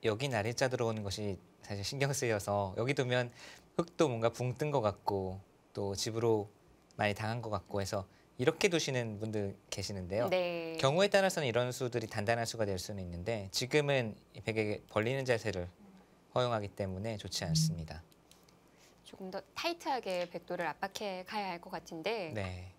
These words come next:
Speaker 2: 아, 바로 협공을
Speaker 1: 네,
Speaker 2: 하는군요.
Speaker 1: 지금은 당연한 한 수이고요.
Speaker 2: 하나 붙여두는 건 악수였을까요?
Speaker 1: 네, 붙여두는 것도 뭐 예를 들어서 이런 곳에 먼저 흑돌이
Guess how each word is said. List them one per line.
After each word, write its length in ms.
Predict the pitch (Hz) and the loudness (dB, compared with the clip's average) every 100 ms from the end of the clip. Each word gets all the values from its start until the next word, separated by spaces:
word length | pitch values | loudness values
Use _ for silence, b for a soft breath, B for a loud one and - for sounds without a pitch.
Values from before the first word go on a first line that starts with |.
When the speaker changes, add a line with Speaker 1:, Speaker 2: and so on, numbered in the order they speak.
| - | -18
Speaker 2:
아, 100 | 202 | -14
바로 280 | - 202 240 | -6 2 2
협공을 420 | 262 - 208 180 | 2 -2 -6 -4
Speaker 1:
네, 40 | 202 185 117 | -6 0 2
Speaker 2:
하는군요. 260 | 107 104 156 | 2 -2 -6
Speaker 1:
지금은 340 | 123 123 117 | -4 -4 -2
당연한 380 | 110 110 113 110 | -2 0 0 -2
한 140 | 110 | -4
수이고요. 440 | - 95 90 87 90 - - - - - - - B B B B B | -4 -6 -4 -6 -6 -16 -20 -20 -20 -20 -20 -20 B B B B B
Speaker 2:
하나 240 | 330 381 | -4 -4
붙여두는 680 | - - 214 381 381 339 285 | -2 -6 -2 -2 0 0 0
건 160 | 277 | -2
악수였을까요? 680 | 294 - - 180 - 175 165 170 - | -4 -6 -10 -10 -12 -12 -12 -12 -4
Speaker 1:
네, 80 | 110 | -2
붙여두는 580 | 127 - 170 170 165 151 | 0 4 4 4 2 2
것도 680 | 147 - 135 127 131 98 90 - | 0 2 2 4 4 2 -4 -16
뭐 540 | - 107 107 104 110 127 - - - | -10 -8 -6 -8 -10 -12 -20 -20 0
예를 220 | 123 135 | 4 4
들어서 320 | 151 147 131 - - | 4 4 2 2 -4
이런 300 | 135 143 180 | 4 4 4
곳에 280 | 160 160 135 - | 2 2 2 2
먼저 320 | 113 110 117 123 | 2 2 4 2
흑돌이 420 | 151 - 160 | 2 2 2